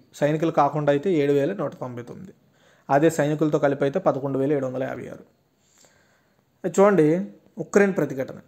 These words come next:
యుద్ధ తొలినాళ్లలో రష్యా దాడులను తప్పించుకోవడం, అడ్డుకోవడమే లక్ష్యంగా ఉక్రెయిన్ బలగాలు పనిచేశాయి. అమెరికా, పశ్చిమ దేశాల నుంచి ఆయుధాల సరఫరా పెరిగాక జోరు పెంచాయి. ఎదురుదాడులతో పుతిన్ సేనలకు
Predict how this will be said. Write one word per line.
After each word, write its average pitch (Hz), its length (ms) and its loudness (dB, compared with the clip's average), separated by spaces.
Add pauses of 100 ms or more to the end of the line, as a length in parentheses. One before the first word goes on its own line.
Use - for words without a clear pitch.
(200)
యుద్ధ 165 260 0
తొలినాళ్లలో 185 640 4
రష్యా 175 320 2
దాడులను 160 380 4
తప్పించుకోవడం, 151 680 -2 (100)
అడ్డుకోవడమే 147 540 0
లక్ష్యంగా 139 380 -6
ఉక్రెయిన్ 156 360 -2
బలగాలు 139 280 0
పనిచేశాయి. 127 520 -8 (600)
అమెరికా, 156 380 4
పశ్చిమ 151 360 2
దేశాల 151 340 2
నుంచి 147 220 -2
ఆయుధాల 143 320 2
సరఫరా 139 400 -2
పెరిగాక 135 480 -2
జోరు 143 300 -2
పెంచాయి. 135 500 -10
ఎదురుదాడులతో 156 640 4
పుతిన్ 160 360 -2
సేనలకు 143 400 -2